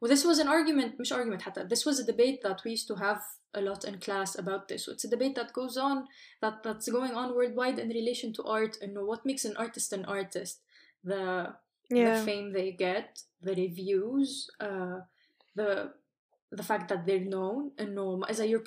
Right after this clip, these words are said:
Speaker 1: producing art و you're proud of it و this is your content, doesn't that already make you an artist? Blah, blah, blah, blah, blah, blah. So
Speaker 2: Hmm.
Speaker 1: it just makes me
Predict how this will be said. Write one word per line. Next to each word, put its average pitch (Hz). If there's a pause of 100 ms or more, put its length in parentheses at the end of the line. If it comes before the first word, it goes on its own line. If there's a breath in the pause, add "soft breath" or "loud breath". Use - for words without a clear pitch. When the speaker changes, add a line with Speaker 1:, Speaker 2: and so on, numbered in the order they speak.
Speaker 1:
producing 226
art 220
و 208
you're 190
proud 214
of 196
it 202
و 196
this 185
is 185
your 196 (140)
content, 196
doesn't 185
that 185
already 196
make 220
you 277
an 262
artist? 277 (420 soft breath)
Blah, 214
blah, 180
blah, 170
blah, 170
blah, -
blah. - (420)
So - (100)
Speaker 2:
Hmm. 226 (400)
Speaker 1:
it 240
just 269
makes 285
me 269